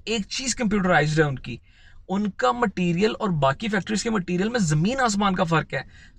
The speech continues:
तो यहाँ पर आके अगर प्राइस की थोड़ी सी वेरिएशन आती है, तो it doesn't matter। अगर उनकी प्राइस चालीस हज़ार तक जा रही है, तो yes, I'll say कि go for Dawson's Armory, uh, weapons instead के आप कोई और वेपन खरीदें।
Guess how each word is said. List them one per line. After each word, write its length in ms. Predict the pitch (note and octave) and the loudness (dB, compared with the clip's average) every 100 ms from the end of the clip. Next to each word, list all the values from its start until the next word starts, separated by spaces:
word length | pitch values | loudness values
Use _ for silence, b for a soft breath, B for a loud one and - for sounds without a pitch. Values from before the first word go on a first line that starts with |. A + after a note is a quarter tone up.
| - | -6
तो 60 | |
यहाँ 520 | A#3 D3+ C#3+ E3 G#3 C4+ | -4 0 4 4 4 2
पर 160 | C#4 | 6
आके 320 | A#3 F#3 F#3+ | 6 6 2
अगर 300 | G#3+ F#3 F3+ | -2 0 0
प्राइस 380 | F#3+ - E3+ E3+ | -2 0 0 0
की 100 | - | -2
थोड़ी 220 | G3+ F#3 | 0 0
सी 100 | F#3 | 2
वेरिएशन 480 | G3 E3 E3 E3+ G3 | 2 2 2 0 0
आती 240 | F#3 D#3 G3 | 0 -2 -4
है, 160 | - B B B - G#3+ | -6 B B B -6 -2
तो 140 | G#3+ F3+ | 0 0
it 60 | |
doesn't 280 | D3+ E3+ F3+ | 2 2 4
matter। 260 | D#3 A#2+ - b b b - | 2 0 -6 b b b -4
अगर 160 | F3+ | 0
उनकी 260 | F#3+ F#3 G#3+ | 0 0 -2
प्राइस 300 | G#3+ A3 - | 0 0 0
चालीस 340 | G#3 F#3 G3 | 0 0 0
हज़ार 220 | G3+ F#3+ | 0 0
तक 120 | F3+ G#3 | 0 -4
जा 280 | E3+ C#3+ | 2 4
रही 140 | D3 G3 | 4 2
है, 200 | G3 G#3+ | 0 0
तो 140 | A3 | -2
yes, 320 | G3 F3+ F3+ | -2 0 0
I'll 300 | - D#3 F#3 | -4 -2 -2
say 260 | - F3+ F3+ - | 0 0 0 -4
कि 140 | - - - D3 D3 | -10 -12 -8 -2 4
go 180 | F3+ F#3+ | 4 4
for 180 | G#3 G3 | 0 4
Dawson's 560 | - D#3+ F#3+ F3+ E3 | 6 4 4 4 4
Armory, 240 | F3 F#3 F#3+ - | 4 2 0 0
uh, 300 | C#3+ C#3 C#3+ - D3 | 2 4 2 0 0
weapons 360 | C#3 G#3 G#3 b b - - | 0 -2 -6 b b -12 -4
instead 380 | G3 - A3 G3 | -2 0 0 0
के 100 | A3+ | -2
आप 260 | E3 F3 - | 0 0 0
कोई 140 | F#3+ | -2
और 220 | - D3+ | 2 2
वेपन 280 | D3+ C#3+ D#3+ | 2 0 -4
खरीदें। 380 | D#3 C3 A2+ | -4 -4 -4